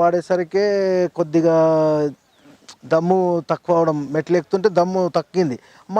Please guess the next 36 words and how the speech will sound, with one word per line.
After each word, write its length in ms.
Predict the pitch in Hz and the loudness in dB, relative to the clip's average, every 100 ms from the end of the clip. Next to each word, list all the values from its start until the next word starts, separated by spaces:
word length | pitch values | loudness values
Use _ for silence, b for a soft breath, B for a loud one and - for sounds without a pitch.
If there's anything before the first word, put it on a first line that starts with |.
| 214 | 0
ఇదేంది 280 | 185 214 196 | 2 0 0
తగ్గింది 480 | 196 180 202 196 196 | -2 -2 -2 0 0
అని 180 | 190 202 | 2 0
అట్లా 260 | 208 - 208 | -2 0 -2
ఇంకొక 300 | 196 196 185 | -2 -2 -2
మూ-, 200 | 185 185 175 175 175 170 165 | -2 0 2 2 0 -2 -4
ఒక 120 | 165 165 | -4 -6
మూడు 140 | 165 | -2
వారాలు 300 | 165 165 160 | 0 2 0
ఆడేసరికి 480 | 156 147 151 143 190 b b b - | -2 -4 -8 -10 -14 b b b -6
నాకు 140 | 175 | -2
ఇప్పుడు 160 | 170 156 | -2 0
దమ్ము 300 | 156 160 175 160 | 0 0 -2 -2
మెట్లు 240 | 160 165 | -2 0
ఎక్కితే 200 | 160 - | -2 -2
కూడా 160 | 170 180 175 | -4 -2 -2
దమ్ము 160 | 151 | -2
వస్తలేదు. 380 | 139 - 123 113 - _ _ _ - - - | -4 -4 -6 -6 -12 _ _ _ -20 -18 -12
ఆ, 40 | - 127 131 131 123 127 | -10 -8 -8 -8 -8 -6
హార్ట్ 300 | 147 139 - 156 151 151 151 | -4 -4 -2 0 0 0 -2
అంటే 160 | 147 180 165 | -4 -2 0
దాని 160 | 165 | -2
నుంచి 200 | 170 165 170 | -4 -4 -4
ఏంటంటే 280 | 160 160 180 | -4 -4 -4
బ్లాకేజెస్ 560 | 156 151 156 160 151 156 | -2 -2 -2 -4 -4 -4
ఏమన్నా 240 | 147 143 | -4 -6
ఉన్నాయా, 300 | 143 147 147 147 | -6 -6 -6 -6
ఏమన్నా 260 | 143 143 147 - b b - | -6 -6 -8 -10 b b 0
వెళ్ళిపోయినా, 440 | 147 151 151 143 | 0 2 0 -2
నేనేం 300 | 135 143 170 | -2 -2 -4
టెస్ట్ 280 | 170 143 - 151 | -2 -4 -4 -2
చేయలే. 360 | 139 117 135 190 160 | 0 -2 -4 -2 0
Every 200 | 165 165 | -2 -4
సిక్స్ 180 | 156 - | -8 -8
మంత్స్కు 380 | 165 165 202 196 | -6 -6 -6 -6
నేను 200 | 190 | -4